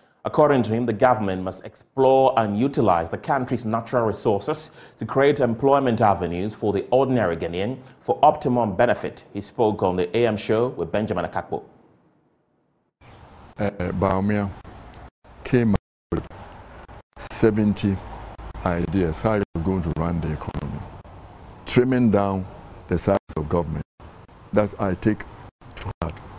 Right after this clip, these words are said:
Speaker 2: That he's prepared, uh, to be able to do. And if he's able to do that, expenditures will come. The big problem of this economy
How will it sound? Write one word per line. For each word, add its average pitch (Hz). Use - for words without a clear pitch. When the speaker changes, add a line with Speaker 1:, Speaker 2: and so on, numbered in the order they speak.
Speaker 2:
That 190
he's 87
prepared, 92
uh, 85
to -
be 95
able 95
to -
do. 80
And 104
if -
he's 117
able 113
to -
do 98
that, 87
expenditures 104
will 85
come. 85
The 110
big 143
problem 113
of 87
this 104
economy 85